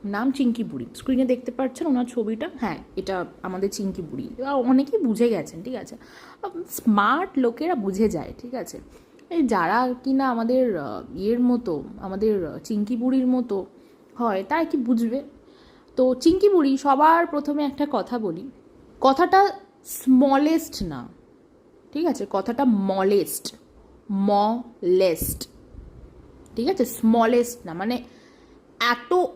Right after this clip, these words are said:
ওভার কনফিডেন্ট থাকলে না জীবনে কখনো এগোনো যায় না। যদি ইংরেজিতে লিখতে অসুবিধা হয়, বাংলাতেই তো লেখা যায়, শ্লীলতা হানি।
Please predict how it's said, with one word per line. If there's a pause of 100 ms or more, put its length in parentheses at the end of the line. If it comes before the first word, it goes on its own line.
ওভার
কনফিডেন্ট
থাকলে
না
জীবনে (840)
কখনো
এগোনো
যায়
না। (960)
যদি (600)
ইংরেজিতে
লিখতে
অসুবিধা
হয়, (340)
বাংলাতেই
তো
লেখা
যায়, (180)
শ্লীলতা
হানি।